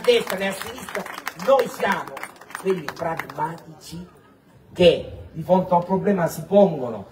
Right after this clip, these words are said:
semplicemente si rapportano per risolvere il problema, punto." Perché il problema va risolto,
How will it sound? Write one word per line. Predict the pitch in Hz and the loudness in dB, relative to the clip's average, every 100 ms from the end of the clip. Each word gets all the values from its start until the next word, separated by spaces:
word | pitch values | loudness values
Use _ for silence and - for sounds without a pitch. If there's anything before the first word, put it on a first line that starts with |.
| - | -20
semplicemente | - 165 156 165 143 190 202 175 | -12 -10 -8 -6 -2 0 0 -2
si | 147 165 | -8 -2
rapportano | 180 180 208 190 160 | 0 0 -2 -4 -6
per | 147 190 | -2 0
risolvere | 185 208 185 202 - 101 | 0 0 4 4 2 -4
il | 180 | -6
problema, | - - - - - | -10 -12 -10 -12 -8
punto." | - 233 185 135 - - - - - - - - - - - - | -2 0 -2 -4 -4 -4 -6 -14 -20 -20 -20 -20 -20 -20 -20 -8
Perché | 175 190 | -4 0
il | 190 | 0
problema | 202 208 180 | 4 4 8
va | 151 | 8
risolto, | 160 160 151 107 90 - | 6 2 2 2 0 -14